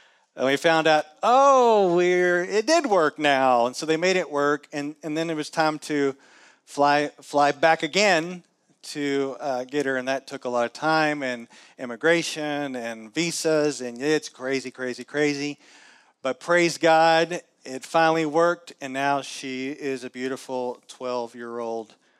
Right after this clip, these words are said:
girl we have a lot of fun with. The reason why I'm telling you that story is that God has set his affections on you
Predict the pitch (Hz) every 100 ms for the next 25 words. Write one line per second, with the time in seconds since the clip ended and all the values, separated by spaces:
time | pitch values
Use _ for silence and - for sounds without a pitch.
0 | _ _ 135 147 135 101 - _ _ 113
1 | 113 113 120 117 139 127 110 95 - -
2 | _ _ _ _ _ _ _ _ _ 165
3 | 220 220 214 196 185 - 185 175 156 143
4 | 135 - - 160 156 151 135 131 - 135
5 | 127 123 - _ _ _ _ _ _ _
6 | _ _ _ _ _ _ _ _ _ _
7 | 139 143 156 185 190 170 147 - - 160
8 | 175 - 147 135 - 147 135 - 165 151
9 | - 131 131 127 127 139 185